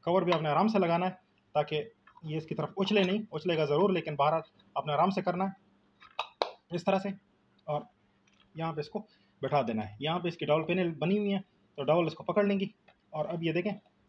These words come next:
घूमने को ready है। तब हम इसको power लगाएंगे और check करेंगे। मैं आपको power लगा के दिखाता हूँ। ये मेरे पास दो सौ twelve volt supply मौजूद है, plus और minus।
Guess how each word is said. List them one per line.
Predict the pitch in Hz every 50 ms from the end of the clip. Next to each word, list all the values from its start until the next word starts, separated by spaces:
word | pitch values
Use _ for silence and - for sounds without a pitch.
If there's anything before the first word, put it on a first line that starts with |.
| _ _ _ _ _ _ _ _ _
घूमने | - 151 160 160 156
को | 165 202 196 - _ _ -
ready | 123 135 131 127
है। | 110 110 101 104 - - - - _ _ _ _ _ _ _ -
तब | 170 160
हम | 165 180
इसको | 175 170 - 156
power | - 175 180 208 208
लगाएंगे | 202 190 190 190 190 185 - - -
और | 143 139
check | - - - -
करेंगे। | - 151 151 147 147 - - _ _ _ _ _ _ _ _ _
मैं | 135 135
आपको | 123 - - -
power | - 143 139 127
लगा | 127 123 120
के | 120 151 123
दिखाता | 113 110 123 120 - 101
हूँ। | 98 - _ _ _ _ _ _ _ _ _ _ _ _ _ _ _ _ _ _ _ _ _ - _ _ _ _ _ _ _ _ _ _ _ _
ये | 139 135 170 202
मेरे | 220 220 202
पास | 190 180 165
दो | 185 185
सौ | 185 170 160
twelve | 160 180 185 185 180
volt | 180 190 196 190 - - - - -
supply | - - - 160 170 185
मौजूद | 175 160 147 165 196 202 220
है, | 220
plus | 220 - - _ _ _ _ _ _ - 160 156 - -
और | 151 143
minus। | 151 160 170 208 220 220 -